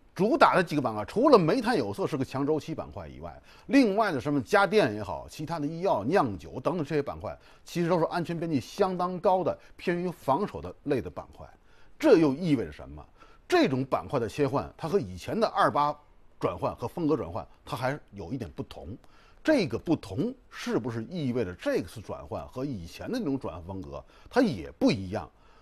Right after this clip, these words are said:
既然不一样了，我们的操作策略又应该如何去应对呢？这都是我们今天要讨论的问题啊。那么好了，那么在今天讨论今天问题之前呢，我们先给您留个作业。什么作业呢？就是我们今天的微信的问题啊。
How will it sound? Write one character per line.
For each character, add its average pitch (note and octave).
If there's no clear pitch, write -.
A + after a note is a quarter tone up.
既 F4
然 A#3+
不 A#3
一 A3
样 A3+
了， A2+
我 G2
们 G#2
的 D#3
操 G#3+
作 G#3+
策 D4+
略 F#2
又 B2+
应 B2
该 B2
如 A#2+
何 B2
去 A2+
应 E3+
对 D2
呢？ G1+
这 D#3
都 F3+
是 D#3
我 D2+
们 D2
今 G2+
天 G2
要 F2
讨 C2
论 D2+
的 D2
问 G2
题 -
啊。 -
那 A2+
么 A#2
好 F#2+
了， A2+
那 B2+
么 A#2+
在 D3
今 G#3+
天 G3+
讨 A2+
论 D3
今 G3
天 A3
问 G#3+
题 E3
之 B3
前 C#3+
呢， A#3
我 E2
们 F#2+
先 B2+
给 G2+
您 G2+
留 A#2+
个 B2+
作 A2+
业。 B2+
什 C#3
么 G3+
作 F#3+
业 F#3+
呢？ E3+
就 B2+
是 G#2
我 C#2+
们 D#2+
今 C3+
天 C3+
的 C#3
微 E3
信 D#3+
的 A2+
问 D3+
题 C#2
啊。 B1+